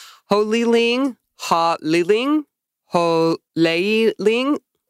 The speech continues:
Speaker 2: Ho
Speaker 1: Okay.
Speaker 2: Li Ling.
Speaker 1: Okay.
Speaker 2: One of those is correct.
Speaker 1: You think?
Speaker 2: Probably not, but I gave it a shot. Anyway,
Speaker 1: <laughs> Help
Speaker 2: thank
Speaker 1: us
Speaker 2: you.
Speaker 1: out.
Speaker 2: Thank you for being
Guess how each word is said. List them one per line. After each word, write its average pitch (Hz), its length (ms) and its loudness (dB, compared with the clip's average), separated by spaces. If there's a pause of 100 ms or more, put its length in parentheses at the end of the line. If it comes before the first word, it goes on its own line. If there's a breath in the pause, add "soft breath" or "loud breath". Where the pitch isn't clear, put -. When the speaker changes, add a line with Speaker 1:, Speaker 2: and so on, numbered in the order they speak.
Speaker 2:
Ho 180 100 2
Speaker 1:
Okay. 185 100 -2
Speaker 2:
Li 214 140 2
Ling. 135 400 -2 (280)
Speaker 1:
Okay. 262 480 0
Speaker 2:
One 202 140 2
of 254 60 -2
those 202 160 0
is 151 80 -6
correct. - 440 -6
Speaker 1:
You 196 100 0
think? 202 300 -4 (560)
Speaker 2:
Probably 127 240 -4
not, - 240 -8
but - 140 0
I 139 60 -2
gave 147 160 0
it 139 80 0
a 120 300 0
shot. - 280 -4
Anyway, 151 340 0
Speaker 1:
<laughs> - 40 -8
Help 247 100 0
Speaker 2:
thank 214 140 0
Speaker 1:
us 269 120 -6
Speaker 2:
you. 233 60 0
Speaker 1:
out. 160 260 -4 (280 loud breath)
Speaker 2:
Thank 269 260 -2
you 220 180 2
for 190 120 -10
being 180 280 0